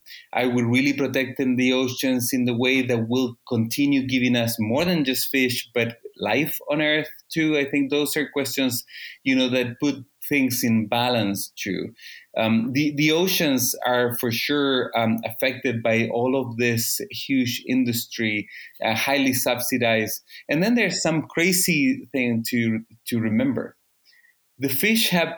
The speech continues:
produced not by a company. It's not like you create a car from scratch and putting all the pieces together.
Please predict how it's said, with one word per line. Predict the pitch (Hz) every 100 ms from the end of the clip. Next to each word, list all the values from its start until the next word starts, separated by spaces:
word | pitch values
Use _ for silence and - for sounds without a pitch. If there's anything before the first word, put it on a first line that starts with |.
| -
produced | 143 127 135 143 139 - -
not | 110 117 156 156
by | 151
a | 143 135
company. | 147 143 107 101
It's | 135
not | 143 151
like | 147 123
you | 131
create | 135 131 127 127
a | 123 120 - -
car | 131 123 110 113 113 _ _ _ _ _
from | - 117
scratch | 113 - 131 113 - - -
and | 104 -
putting | 123 117
all | 113 113
the | 107
pieces | 117 110 107
together. | - 104 104 98